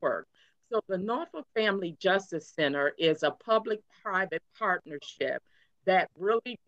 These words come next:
brings, uh, a human-, uh, a humanitarian spirit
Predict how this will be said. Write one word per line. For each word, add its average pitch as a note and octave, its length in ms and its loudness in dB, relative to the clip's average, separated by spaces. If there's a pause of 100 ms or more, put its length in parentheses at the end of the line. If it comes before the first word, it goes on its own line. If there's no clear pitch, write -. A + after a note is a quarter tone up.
brings, E3+ 600 -6
uh, D3+ 380 4 (160)
a E3 200 2
human-, F#3+ 680 0
uh, D#3 340 4 (140)
a D3+ 380 2 (560)
humanitarian G3+ 1200 2
spirit D3 800 2